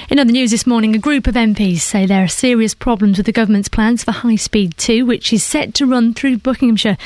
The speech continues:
The Commons Public Accounts Committee says the Department for Transport is yet to demonstrate this is the best way to spend fifty billion pounds on rail investment. But the Transport Secretary, Patrick McLaughlin, is defending the project.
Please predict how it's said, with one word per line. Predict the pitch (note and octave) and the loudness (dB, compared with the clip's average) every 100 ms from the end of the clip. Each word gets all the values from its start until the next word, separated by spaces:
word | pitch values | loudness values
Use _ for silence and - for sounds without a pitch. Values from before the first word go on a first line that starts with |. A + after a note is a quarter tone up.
| - - - | -14 -16 -8
The | |
Commons | - E4 C#4 B3+ | -2 0 2 0
Public | - A#3+ B3+ - | 0 -2 -2 -2
Accounts | A#3+ - B3 A3 | -4 0 0 0
Committee | - G#3 - F3+ | 0 0 0 -2
says | - G3 | 0 0
the | F#3 | 0
Department | G3 - G#3+ G#3 B3+ | -2 0 0 0 -2
for | |
Transport | - G#3 F3+ - G3+ A#3 A3 | -2 0 0 0 0 0 0
is | F#3 | 2
yet | B3+ - | 0 0
to | B3+ | -2
demonstrate | G#3 B3+ A#3 G#3+ - A3+ C4+ | 0 2 2 0 -2 -2 -2
this | A#3+ | -4
is | A3+ | -2
the | G#3 | -2
best | F#3+ C#4+ D#4 - D#4 | -2 -2 -2 -4 -2
way | D#4 G#3+ F#3+ - - - | 0 2 -2 -6 -14 -6
to | C4+ | -4
spend | - C#4+ C#4 | 0 0 0
fifty | - C4+ - - | 0 -4 -2 -2
billion | A3+ A#3+ A3 A#3 A3+ | 0 2 2 2 0
pounds | - F#3 F#3 F#3+ | 2 2 2 2
on | - A#3 | 0 2
rail | A#3 B3 A#3+ | 2 0 0
investment. | A#3+ A3+ C4+ - C4+ G#3 - - - - | 0 -2 -2 -2 0 -2 -4 -12 -16 -10
But | - | -4
the | F4 | -2
Transport | F4+ D#4+ D#4 C4+ | 0 -2 -2 -2
Secretary, | - C#4+ D4 F4+ F#4+ | 0 -2 -2 -2 -2
Patrick | - - - - - | -4 -4 -4 -2 0
McLaughlin, | G#3 A#3 G#3+ A3+ D4+ | 0 0 0 0 0
is | A3+ | -2
defending | - F4 - G4+ E4+ A3 G3 | -2 -4 -2 -2 0 2 0
the | |
project. | A#3+ D#4 F3+ F#3 - - | 0 -2 -2 -6 -8 -18